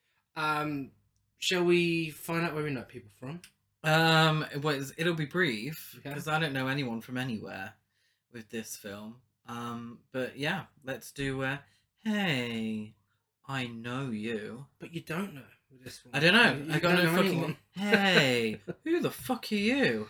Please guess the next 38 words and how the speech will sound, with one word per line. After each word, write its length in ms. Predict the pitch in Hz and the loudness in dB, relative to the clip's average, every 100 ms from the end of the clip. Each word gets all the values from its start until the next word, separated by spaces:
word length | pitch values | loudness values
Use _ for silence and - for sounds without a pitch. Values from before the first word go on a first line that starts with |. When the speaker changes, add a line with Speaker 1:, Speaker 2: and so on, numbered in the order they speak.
| - - - | -12 -14 0
Speaker 1:
Um, 640 | 175 175 185 175 151 147 _ _ _ _ _ _ - | 4 6 6 4 0 -6 _ _ _ _ _ _ -2
yeah, 140 | 196 | 2
most 280 | 180 269 - | 6 6 4
of 100 | 226 | 0
the 80 | 196 | 2
secondary 480 | 202 190 190 180 | 2 2 4 4
cast, 560 | 170 175 143 - - - - | 6 4 4 -2 -4 -14 -6
uh, 280 | 156 151 143 | 0 2 2
and 80 | 143 | -2
characters 380 | 151 151 143 143 | -2 -2 -2 -4
in, 240 | 147 143 - 139 156 | -2 -4 -8 -12 -6
in 100 | 147 | -4
this 140 | 135 | -4
film 380 | - 147 139 135 | -4 -2 -2 -2
were 380 | 139 135 135 123 | -2 0 -2 -4
locals 560 | 147 156 156 156 139 127 | 0 0 0 -2 -4 -6
of 100 | - | -10
Stamford, 560 | - 147 151 147 135 | -6 -6 -4 -8 -8
Connecticut, 580 | - 143 139 - 123 - _ _ _ _ - | -6 -6 -8 -10 -10 -12 _ _ _ _ -10
uh, 200 | 131 127 | -6 -6
that 140 | 120 123 | -8 -8
were 60 | |
cast 300 | 135 151 - | -4 -2 0
on 100 | 135 | -2
location. 540 | 127 120 143 123 - 101 - - _ - | -4 -2 0 2 0 -2 -12 -18 _ -8
Speaker 2:
They 440 | 135 131 127 - 143 - | -2 -2 -2 -6 -16 -4
definitely 680 | 170 175 - 143 131 127 123 | -2 -2 -4 -2 -2 -4 -6
were. 180 | 120 113 | -2 -4
Speaker 1:
Uh, 120 | 101 | -2
it's 240 | 160 160 160 | 0 2 4
the 120 | 185 | 6
only 160 | 170 180 | 6 6
film 220 | 170 151 | 4 2
for 80 | 139 | 2
most 380 | 143 143 139 - | 2 2 2 0
of 80 | 135 | -4
the 60 | |
cast. 460 | - 143 120 - | -2 0 0 -6